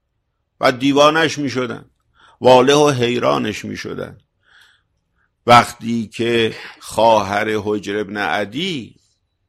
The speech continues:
که دختر حاتم طایی است برگشت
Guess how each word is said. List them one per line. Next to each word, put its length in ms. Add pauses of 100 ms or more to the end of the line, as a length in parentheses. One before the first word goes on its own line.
(1000)
که 440
دختر 520
حاتم 540
طایی 480
است 180
برگشت 840